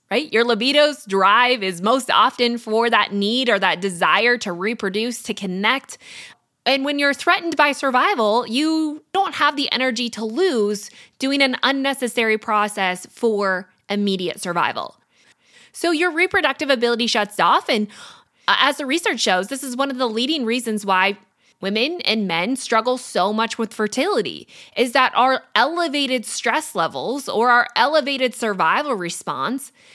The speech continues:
has taken over and has diminished our ability to open up, to be able to receive what it takes to really become fertile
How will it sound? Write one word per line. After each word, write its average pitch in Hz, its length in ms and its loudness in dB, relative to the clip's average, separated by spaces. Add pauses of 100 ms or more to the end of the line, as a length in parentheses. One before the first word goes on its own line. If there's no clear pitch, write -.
(140)
has 269 280 -2
taken 339 400 0
over 175 480 -2
and 254 160 0
has 254 300 -2
diminished 233 1000 0 (480)
our 240 160 4
ability 208 640 0
to 226 540 -4
open 311 400 2
up, 196 380 2 (240)
to 247 120 -2
be 240 140 4
able 277 160 0
to 254 160 -6
receive 247 680 0
what 226 240 0
it 339 140 -2
takes - 540 -6
to 208 260 -2 (140)
really 220 180 -2
become 202 340 -6
fertile 302 540 2